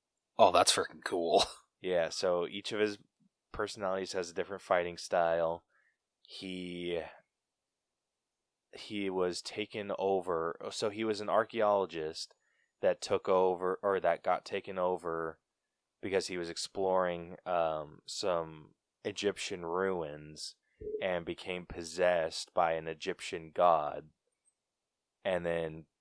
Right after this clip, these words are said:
Speaker 2: kind of became his, his herald or, like, his, uh,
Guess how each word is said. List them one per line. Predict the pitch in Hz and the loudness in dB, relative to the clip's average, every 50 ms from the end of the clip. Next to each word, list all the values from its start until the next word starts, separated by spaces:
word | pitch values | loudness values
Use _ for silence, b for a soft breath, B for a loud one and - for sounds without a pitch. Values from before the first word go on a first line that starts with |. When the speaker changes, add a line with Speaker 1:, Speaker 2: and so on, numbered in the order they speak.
| _ - - | _ -18 -6
Speaker 2:
kind | - 95 90 | -4 -2 -2
of | 87 | -2
became | 82 90 - - 90 87 85 85 82 | -4 -8 -10 -10 -8 -8 -8 -8 -10
his, | 78 78 82 85 80 80 78 78 - - - - _ - - - - | -10 -8 -4 -4 -4 -4 -6 -8 -12 -14 -14 -16 _ -20 -20 -18 -12
his | - 95 85 80 - | -10 -8 -8 -8 -10
herald | - - - 107 92 85 87 78 71 76 78 82 - - - _ _ _ _ _ _ _ _ _ _ _ _ _ _ _ _ _ _ _ _ _ _ | -12 -6 -2 0 0 2 2 0 -2 -2 -6 -8 -8 -12 -18 _ _ _ _ _ _ _ _ _ _ _ _ _ _ _ _ _ _ _ _ _ _
or, | - 101 92 | -2 0 0
like, | 85 80 78 - | 0 -2 -4 -6
his, | - 87 82 78 80 | -8 -10 -10 -8 -6
uh, | 80 76 76 71 - | -6 -6 -6 -6 -10